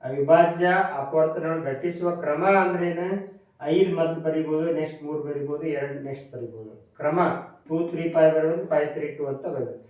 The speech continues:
ಆ ಕ್ರಮ ಡಿಫರೆಂಟ್ ಆಗ್ಬೋದು, but ಇವು ಏನು ಅವಿಭಾಜ್ಯ ಸಂಖ್ಯೆ ಬಳಸೇವಲ್ಲ ಇಲ್ಲಿ, ಇವು ಅನನ್ಯ, ಇವು ಇವನ್ ಬಿಟ್ರೆ ಬೇರೆ ಸಾಧ್ಯ ಇಲ್ಲ ಅಂತ.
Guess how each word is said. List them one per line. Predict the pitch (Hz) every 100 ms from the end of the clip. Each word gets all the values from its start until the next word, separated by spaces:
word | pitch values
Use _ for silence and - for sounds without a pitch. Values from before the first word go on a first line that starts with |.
| _
ಆ | - -
ಕ್ರಮ | 156 160 208 208
ಡಿಫರೆಂಟ್ | 190 190 190 190
ಆಗ್ಬೋದು, | 170 165 143 131 151
but | 160 - 208 - - - _ _ 147 151
ಇವು | 160 147 135 139
ಏನು | 170 165
ಅವಿಭಾಜ್ಯ | 156 170 170
ಸಂಖ್ಯೆ | 170 170 131
ಬಳಸೇವಲ್ಲ | 131 139 - 175 151 139
ಇಲ್ಲಿ, | 123 131 156 -
ಇವು | 156 196
ಅನನ್ಯ, | 160 156 165 143
ಇವು | 117 110 - 147
ಇವನ್ | 175 196
ಬಿಟ್ರೆ | 196 -
ಬೇರೆ | 156 151 156
ಸಾಧ್ಯ | - 131 120
ಇಲ್ಲ | 117
ಅಂತ. | 113